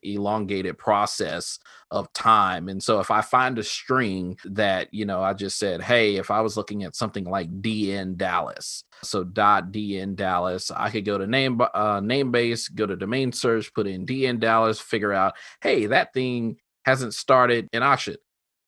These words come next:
Like, walk me from there at what's gonna happen, um, and how do I get involved, eh, or rather, yeah, how do I get involved in terms of trying to bid on that and actually win it?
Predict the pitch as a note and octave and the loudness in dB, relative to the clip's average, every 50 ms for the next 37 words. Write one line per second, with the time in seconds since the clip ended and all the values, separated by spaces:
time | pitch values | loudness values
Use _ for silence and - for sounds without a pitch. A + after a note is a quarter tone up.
0 | _ - A2 A#2+ A#2 A2+ G2+ - G#2+ A2 A2 A#2 C3+ E3 G3 G3+ C#3 E3 F3 E3+ | _ 0 4 6 6 6 4 2 0 0 4 6 8 8 8 8 6 2 0 -2
1 | D#3 - - C3+ A#2+ A2+ G#2+ C3+ D#3 D#3 C#3+ C3 B2 A#2 A#2 A2+ - - - F#2 | 0 0 0 0 0 2 4 6 6 8 8 6 6 6 4 2 0 0 0 0
2 | G#2+ A2 F#2+ - - D#2 E2+ G2+ G#2 G#2 G#2+ B2 D3 D3+ - - - C3+ B2 A#2 | 0 0 -2 -4 -8 -10 -10 -10 -8 -2 2 2 2 2 2 0 -2 0 0 0
3 | G#2+ A#2+ C3+ C3 B2+ B2+ - A2+ G#2 G2+ F#2+ G2 G#2 - - _ _ _ _ - | 0 2 2 2 2 2 0 -4 -4 -4 -6 -8 -8 -10 -16 _ _ _ _ -6
4 | G#2 G#2+ G#2+ G#2+ G2+ G#2+ G#2 G2+ B2 B2 B2+ C#3 B2+ A2+ A2+ A2+ A2 G#2+ G#2 A2+ | -4 -2 -2 0 -2 -4 -4 -2 0 2 2 4 4 4 6 4 4 2 0 -2
5 | A#2 A2 A2 G#2 G2 F#2 G#2 A2 A#2+ G#2+ F#2+ F#2+ F#2+ F#2+ F#2+ G2+ - - - - | -2 -2 -2 -4 -2 0 2 4 4 4 2 2 0 -2 -4 -6 -10 -18 -20 -20
6 | - - - D#2+ D#2+ E2 F2+ G2 G#2+ G#2+ G#2 G2 F#2+ F#2+ D#2 C2+ F2+ F#2+ G2 A2 | -14 -10 -8 -6 -4 -4 -2 -2 0 2 2 2 2 2 0 -4 -4 0 0 0
7 | G#2 G2 G2 F#2 G#2+ A#2 G#2 F#2 - B2 C3 C#3 A#2+ G#2+ G#2+ A2+ A2+ G#2+ G2 G#2 | 2 0 -2 0 2 2 2 4 4 4 4 4 4 4 2 0 -2 -2 0 0
8 | G#2+ A2+ A#2 A2+ G2+ G#2 F#2+ F#2 - A#2 G#2 G2+ G2 G2+ G2 F2+ F2 F2+ - _ | 2 2 2 2 0 -2 -6 -6 -6 -6 -6 -6 -6 -6 -6 -8 -8 -10 -16 _
9 | _ _ _ - - B2+ A#2 A2 F#2+ E2+ F2 G#2+ B2+ C#3+ D3+ C#3+ C3 C3 C3+ C3+ | _ _ _ -2 2 4 4 4 2 0 2 4 4 6 4 4 4 2 4 4
10 | C3 B2+ - - - A2+ A2+ A2+ A2 G#2+ G#2 G2+ - - G2 G2 F#2 F2+ F#2+ G#2 | 4 2 0 -2 -4 -4 -2 -2 0 0 -2 -2 -4 -6 -6 -6 -4 -4 -4 -4
11 | F#2+ - - | -6 -6 -10